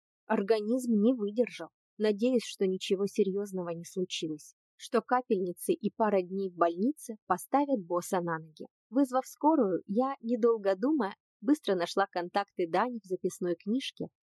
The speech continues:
и набрала его с нового номера телефона, куда перенесла все данные. "Да", ответил он в трубке, как незнакомец. "Даня, Роману Андреевичу плохо в его кабинете, быстрее!"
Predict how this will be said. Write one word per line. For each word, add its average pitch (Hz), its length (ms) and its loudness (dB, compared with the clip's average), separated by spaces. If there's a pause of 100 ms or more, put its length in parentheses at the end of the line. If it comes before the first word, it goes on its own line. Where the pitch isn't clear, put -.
(120)
и 285 120 0
набрала 180 480 2
его 208 220 -10
с - 120 -18
нового 180 380 0
номера 170 420 -2
телефона, 170 540 -4 (300)
куда 220 300 2
перенесла 180 520 0
все - 220 -2
данные. 160 460 -6 (440)
"Да", 175 260 0 (220)
ответил 190 640 2
он 185 160 0
в - 100 -20
трубке, 262 460 0
как 175 220 -2
незнакомец. 180 680 -2 (320)
"Даня, 214 360 -2 (200)
Роману 233 500 2
Андреевичу 214 720 0
плохо 240 340 4
в 247 40 -4
его 247 240 0
кабинете, 285 600 4
быстрее!" 285 560 4